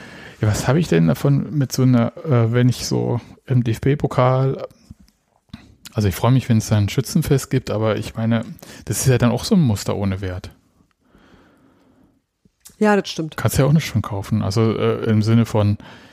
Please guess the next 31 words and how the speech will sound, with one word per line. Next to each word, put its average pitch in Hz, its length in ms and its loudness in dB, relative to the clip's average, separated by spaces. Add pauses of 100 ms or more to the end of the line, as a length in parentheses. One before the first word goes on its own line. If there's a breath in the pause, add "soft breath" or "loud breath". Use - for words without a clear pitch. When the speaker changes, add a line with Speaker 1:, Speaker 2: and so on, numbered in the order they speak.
(360 loud breath)
Speaker 1:
was - 160 -4
hast 127 160 -2
du - 40 -18
denn 120 80 4
davon? 98 320 0
Das 98 140 0
ist, - 80 0
als 127 160 2
ob - 140 -4
du 131 340 0
Vorbereitungen 135 840 2
nur 131 240 2
gegen 120 640 4 (260 loud breath)
Brandenburg-Ligisten 107 840 0
machst, 95 280 -2
hier 104 100 0
gegen 101 200 2
Viktoria 98 360 0
Templin 107 460 0
oder 95 200 -4
so. 95 160 -6 (680 loud breath)
Speaker 2:
Nee, 233 160 2
ich 233 100 -4
bin, 269 320 4
äh, 220 340 2
äh, 185 280 0
auch - 160 -6
sehr 240 400 2
dafür, 247 580 0
sag 190 260 0
mal, 196 260 0